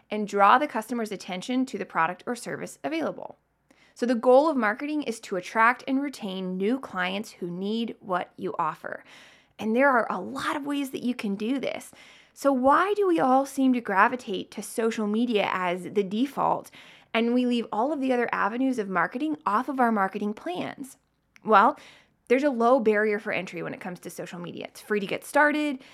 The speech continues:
and it plays on so many of our psychological triggers. A need for belonging, the feedback loops of likes and comments,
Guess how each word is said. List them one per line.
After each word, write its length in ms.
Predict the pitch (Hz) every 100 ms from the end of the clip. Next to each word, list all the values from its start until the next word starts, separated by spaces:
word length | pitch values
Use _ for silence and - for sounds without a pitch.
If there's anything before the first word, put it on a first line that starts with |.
| - -
and 100 | 220
it 100 | 208
plays 260 | 247 240 226
on 140 | 196
so 380 | - - 254 262
many 240 | 262 254
of 80 | 220
our 100 | 190
psychological 680 | - 185 190 175 170 190 196
triggers. 640 | - 190 - - - - _
A 60 | -
need 180 | 190 175
for 120 | 180
belonging, 720 | 202 226 240 247 247 240 233 233 - -
the 100 | -
feedback 500 | - 254 220 208 208
loops 300 | 208 214 196
of 120 | 202
likes 320 | 190 196 -
and 100 | -
comments, 640 | - 214 214 208 202 -